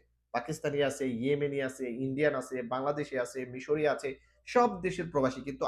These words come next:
আছে। আর এই পনেরো হাজার নয়শো আঠাশ জন প্রবাসী যে আটক হয়েছে, এদের মধ্যেও কিন্তু বাংলাদেশি, ইয়েমেনি, পাকিস্তানি, ইন্ডিয়ান সব দেশের প্রবাসী কিন্তু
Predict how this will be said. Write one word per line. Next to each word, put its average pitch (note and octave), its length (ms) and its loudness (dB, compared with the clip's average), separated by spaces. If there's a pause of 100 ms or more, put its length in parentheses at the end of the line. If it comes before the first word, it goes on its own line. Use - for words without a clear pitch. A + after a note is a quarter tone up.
আছে। - 200 -4 (120)
আর D#3 100 4 (120)
এই G#3 200 4
পনেরো F#3+ 320 2
হাজার F#3+ 280 0 (160)
নয়শো D#3+ 320 0 (140)
আঠাশ E3 280 0
জন F3 200 -2
প্রবাসী D3+ 340 -2
যে E3+ 100 -2
আটক E3 260 -4
হয়েছে, E3 240 -6 (480)
এদের G#3 260 10
মধ্যেও G3 360 6
কিন্তু F3 220 -4 (140)
বাংলাদেশি, D3 460 0
ইয়েমেনি, C#3 460 0
পাকিস্তানি, C#3 540 -6 (100)
ইন্ডিয়ান C3+ 380 0 (140)
সব F#3+ 180 6 (120)
দেশের D3 280 -4
প্রবাসী A#2+ 340 -4
কিন্তু C#3 220 -8